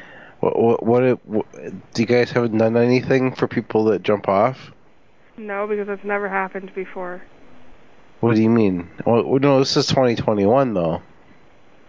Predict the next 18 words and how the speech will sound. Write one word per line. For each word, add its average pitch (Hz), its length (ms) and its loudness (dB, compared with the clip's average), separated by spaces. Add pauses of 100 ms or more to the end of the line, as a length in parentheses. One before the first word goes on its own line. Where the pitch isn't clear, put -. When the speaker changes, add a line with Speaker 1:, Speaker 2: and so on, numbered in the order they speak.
Speaker 2:
Uh, 202 180 -2 (1500)
<laughs> - 0 -
um, 220 440 -2
no, 196 520 -2
that's 196 180 -2
just 214 220 -10
not. 185 340 -6 (340)
It's 226 220 0
really 262 340 2
hard 233 280 2
to 220 60 0
get 208 160 0
onto 196 280 0
our 190 200 2
roof, 185 320 -2 (120)
trust 196 300 -2
me. 190 340 -2
<laughs> - 60 -8